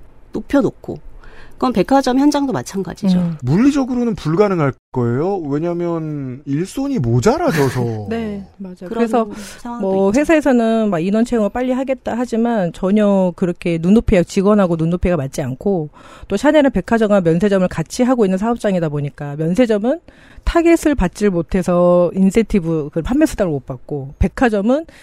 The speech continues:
Speaker 2: 타겟이 너무 높아서 달성을 못해서 커미션을 못 받는 상황인 거예요, 실정이. 한 달에 매장마다
Speaker 3: 네.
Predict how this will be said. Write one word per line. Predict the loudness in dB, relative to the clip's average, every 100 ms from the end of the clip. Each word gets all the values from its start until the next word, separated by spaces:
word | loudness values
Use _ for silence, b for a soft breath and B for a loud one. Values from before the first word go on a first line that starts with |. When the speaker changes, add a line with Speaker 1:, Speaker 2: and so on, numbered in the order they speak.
| B
Speaker 2:
타겟이 | -2 2 4 4
너무 | 4 6 6
높아서 | 6 4 2 0
달성을 | -2 -4 0 2 2
못해서 | 2 0 -2 -2
커미션을 | -2 -2 0 0 -2
못 | -2 2
받는 | 4 4 2
상황인 | 2 0 0 -2
거예요, | -8 -12 -10
실정이. | -8 -6 -8 -8 -12
한 | -6 -2 2
달에 | 4 4 2 0 -2 -4 -6
매장마다 | -2 0 2 2 0 -2 -4 -4
Speaker 3:
네. | -8